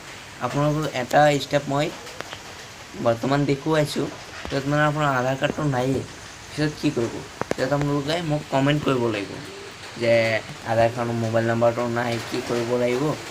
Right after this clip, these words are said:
পিছত মই আপোনালোকক এটা কমপ্লেইন কৰি দিম। কমপ্লেইন কৰাৰ পাছত আপোনাৰ আধাৰ যিটো মেইন অফিচত, তো আধাৰ অফিচিয়েল, এ, হেৰিত মই কমপ্লেইন কৰিম। য'ত মানে আপোনাৰ, এ, আধাৰ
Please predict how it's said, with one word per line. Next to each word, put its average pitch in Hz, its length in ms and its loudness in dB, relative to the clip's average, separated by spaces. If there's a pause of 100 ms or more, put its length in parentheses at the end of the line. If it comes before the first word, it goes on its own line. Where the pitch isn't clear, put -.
(120)
পিছত 139 320 0
মই 143 120 4
আপোনালোকক 147 420 2
এটা 156 180 0
কমপ্লেইন 147 480 4
কৰি 127 180 4
দিম। - 180 -8 (640)
কমপ্লেইন 143 440 2
কৰাৰ 151 240 8
পাছত 143 320 0 (240)
আপোনাৰ 139 340 2 (760)
আধাৰ 143 460 6 (880)
যিটো 120 300 0 (520)
মেইন 147 220 4
অফিচত, 147 400 4 (760)
তো - 140 -2
আধাৰ 127 340 8
অফিচিয়েল, 139 420 4 (380)
এ, 113 140 0
হেৰিত 120 300 4
মই 120 200 2
কমপ্লেইন 117 420 4
কৰিম। 135 200 4 (340)
য'ত 143 220 0
মানে 143 160 4
আপোনাৰ, 143 320 2 (560)
এ, 113 100 2 (420)
আধাৰ 131 280 8